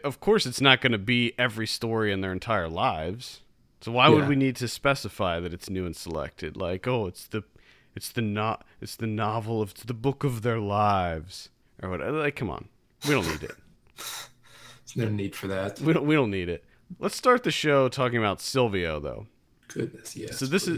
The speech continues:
Speaker 1: is, so this is directed by Kentucker Audley and Albert Burney. I have a synopsis here. A small-town gorilla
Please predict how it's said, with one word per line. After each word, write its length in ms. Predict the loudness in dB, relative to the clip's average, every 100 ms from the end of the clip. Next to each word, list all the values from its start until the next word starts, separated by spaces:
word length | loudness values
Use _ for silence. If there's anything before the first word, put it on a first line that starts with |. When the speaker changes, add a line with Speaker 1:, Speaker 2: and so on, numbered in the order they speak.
| -6
Speaker 1:
is, 80 | -14 _ _ -8
so 100 | -2
this 200 | -2 -2
is 80 | 2
directed 360 | 4 4 2
by 540 | 4 6 8 6 4 0
Kentucker 480 | -6 -2 -2 2 4
Audley 400 | 4 2 2 0
and 100 | 0
Albert 360 | -2 -4 -6 -6
Burney. 440 | -4 -4 -4 -6 -12 _ -6
I 60 | 2
have 120 | 2
a 40 |
synopsis 540 | 2 2 4 4 -2 0
here. 320 | 2 2 0
A 100 | -2
small-town 680 | -6 0 0 0 0 0 2
gorilla 520 | 2 4 4 2